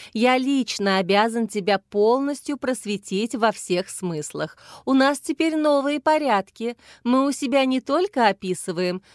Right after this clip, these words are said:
но и делаем глубинное обследование. А лабиринт потом занимается проблемой в целом. Гуд, а где же Раплет? Ступай к нему. Тебе было уже сказано, что нельзя его так долго держать в отключке,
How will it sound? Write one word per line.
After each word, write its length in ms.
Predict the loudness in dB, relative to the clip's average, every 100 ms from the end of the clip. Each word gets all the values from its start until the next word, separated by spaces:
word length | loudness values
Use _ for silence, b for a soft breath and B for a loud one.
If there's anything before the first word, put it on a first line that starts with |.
| b
но 160 | 0 2
и 120 | 2
делаем 500 | 2 0 0 -2 -2
глубинное 800 | -2 0 0 2 2 2 2 0
обследование. 1000 | -4 -6 -4 -2 -4 -6 -6 -6 -8 -10 B B 2
А 120 | 4
лабиринт 600 | 2 2 0 2 -2 0
потом 340 | -2 0 -2
занимается 680 | 0 0 2 2 0 -2 -2
проблемой 560 | 0 0 0 0 -2
в 80 | -4
целом. 540 | -8 -4 -2 -4 -8 -14 _ _ _ -6
Гуд, 380 | 2 2 2 _ _ _ _ 2
а 140 | 2
где 260 | 2 0 2
же 180 | 0
Раплет? 640 | 0 -2 -6 -4 -2 -4 -6 _ _ _ _ _
Ступай 540 | -2 0 2 2 2
к 120 | -2
нему. 440 | -2 -2 -2 -4 -8 b b b
Тебе 320 | -4 2 2
было 240 | 2 0 0
уже 280 | 0 -2
сказано, 840 | -4 -2 2 2 0 -2 -2 -6 -8 _
что 240 | -10 0 2
нельзя 440 | 4 2 2 2
его 160 | 2 0
так 220 | -2 0
долго 320 | 0 0 -2
держать 560 | -2 -2 0 0 0 2
в 60 |
отключке, 800 | 0 0 -2 0 -2 -2 -2 -2